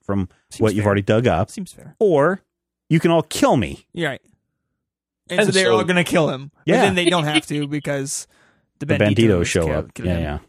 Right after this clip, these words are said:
Speaker 3: And we get that wonderful moment. Batman
Speaker 1: So
Speaker 3: is not on
Speaker 1: greed
Speaker 3: the
Speaker 1: is,
Speaker 3: register,
Speaker 1: greed
Speaker 3: by the
Speaker 1: is
Speaker 3: way.
Speaker 1: bad, but is it,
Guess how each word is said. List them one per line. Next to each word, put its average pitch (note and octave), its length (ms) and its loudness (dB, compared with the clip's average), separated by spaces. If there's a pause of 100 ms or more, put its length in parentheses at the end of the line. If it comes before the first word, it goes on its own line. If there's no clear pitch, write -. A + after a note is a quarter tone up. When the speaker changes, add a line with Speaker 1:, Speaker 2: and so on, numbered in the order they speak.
(1200)
Speaker 3:
And A2 140 2
we A#2+ 100 0
get C3 240 -2
that F#2+ 200 0
wonderful G#2 380 0
moment. F#2 280 0 (260)
Batman C#3+ 340 0
Speaker 1:
So C3+ 60 2
Speaker 3:
is A2 120 -2
not G#2+ 100 0
on G#2 60 2
Speaker 1:
greed F#3+ 120 2
Speaker 3:
the E3+ 40 4
Speaker 1:
is, C3 120 0
Speaker 3:
register, - 200 -8
Speaker 1:
greed D#3 160 2
Speaker 3:
by E3+ 60 0
the D3 40 2
Speaker 1:
is A2 120 -4
Speaker 3:
way. G#2 40 -16
Speaker 1:
bad, G#2 640 -2 (320)
but A#2+ 320 -2
is C3+ 240 0
it, B2 320 -2